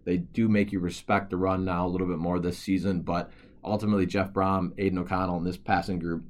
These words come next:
they wanna throw the ball. That's what Purdue does. That's what they're likely going to do, and you've gotta make sure that you're ready for that. Wisconsin's played Purdue for, you know, fifteen straight seasons and many more beyond that. You know what they're gonna come with. It's, it's new players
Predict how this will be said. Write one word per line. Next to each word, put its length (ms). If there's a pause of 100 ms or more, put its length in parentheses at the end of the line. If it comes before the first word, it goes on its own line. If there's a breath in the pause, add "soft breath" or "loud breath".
(120)
they 80
wanna 260
throw 160
the 80
ball. 320
That's 200
what 120
Purdue 260
does. 380 (320 soft breath)
That's 140
what 100
they're 120
likely 240
going 240
to 120
do, 300
and 100
you've 140
gotta 240
make 220
sure 320
that 140
you're 200
ready 300
for 160
that. 440
Wisconsin's 480
played 320
Purdue 300
for, 260 (140)
you 60
know, 100
fifteen 320
straight 260
seasons 420 (420 loud breath)
and 160
many 180
more 240
beyond 460
that. 340 (600 loud breath)
You 160
know 160
what 160
they're 80
gonna 200
come 300
with. 240 (800)
It's, 400
it's 220
new 160
players 600